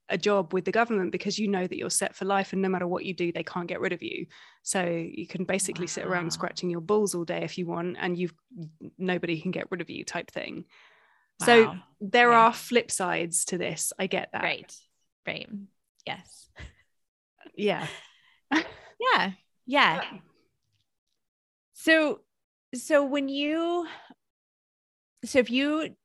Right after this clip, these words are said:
Speaker 2: if you were a person that you know is in this pattern, like, you can just,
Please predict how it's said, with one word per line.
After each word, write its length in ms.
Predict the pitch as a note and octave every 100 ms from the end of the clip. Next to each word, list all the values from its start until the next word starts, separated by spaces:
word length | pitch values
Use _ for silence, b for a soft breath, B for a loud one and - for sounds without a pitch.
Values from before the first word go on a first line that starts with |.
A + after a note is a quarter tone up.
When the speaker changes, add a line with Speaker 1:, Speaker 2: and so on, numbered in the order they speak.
| _
Speaker 2:
if 180 | - A3
you 200 | A3 C4
were 180 | C#4 C#4+
a 60 | C#4
person 600 | A3 F#3+ - D3+ F3+ G#3+ B B -
that 80 | G3+
you 240 | F#3+ A3+
know 480 | A3+ G3+ G3+ G3+ G3+
is 200 | - F3+ -
in 160 | G#3 G3+
this 180 | G3
pattern, 580 | - G3+ D#3+ C3+ G#2+ F3 -
like, 240 | F3 -
you 160 | G3 G3+
can 160 | A3+
just, 240 | G3+ G3